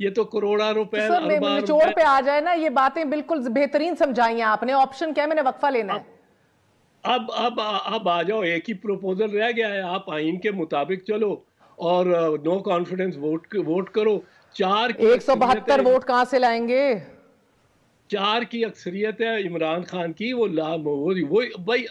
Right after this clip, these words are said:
Speaker 1: उसके अलावा तो आपकी कोई ऑप्शंस, अभी हमने ऑप्शंस गिन दी हैं ना,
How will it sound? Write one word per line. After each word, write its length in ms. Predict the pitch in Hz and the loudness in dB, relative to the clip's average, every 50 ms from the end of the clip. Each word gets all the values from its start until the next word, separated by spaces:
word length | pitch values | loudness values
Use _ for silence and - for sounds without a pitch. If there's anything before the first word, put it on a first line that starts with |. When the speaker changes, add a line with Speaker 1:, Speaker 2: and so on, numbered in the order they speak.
| - - | -10 -8
Speaker 1:
उसके 420 | 240 196 - - - 254 254 240 | -10 -10 -8 -4 -4 -2 -2 -2
अलावा 300 | 220 202 180 185 208 233 | -2 -2 -2 0 0 -2
तो 180 | 233 233 240 220 | -2 -2 -2 -2
आपकी 400 | 214 202 208 214 208 - 240 226 | -2 -2 -4 -6 -6 -8 -12 -8
कोई 180 | - 240 233 208 | -6 -6 -4 -2
ऑप्शंस, 420 | 185 175 165 - - 233 233 220 | -2 -4 -4 -4 -4 -2 -2 -2
अभी 220 | 220 214 247 277 | -2 -2 0 0
हमने 300 | 277 254 240 240 226 226 | 0 0 0 0 0 0
ऑप्शंस 420 | 226 214 196 - - 233 233 214 190 | -2 -2 -6 -6 -6 -6 -6 -4 -4
गिन 240 | 180 185 - 233 226 | -4 -4 -4 -4 -4
दी 160 | 254 240 220 | -2 -2 -2
हैं 120 | 170 135 | -2 -2
ना, 280 | 127 127 131 170 180 | -4 -6 -10 -12 -14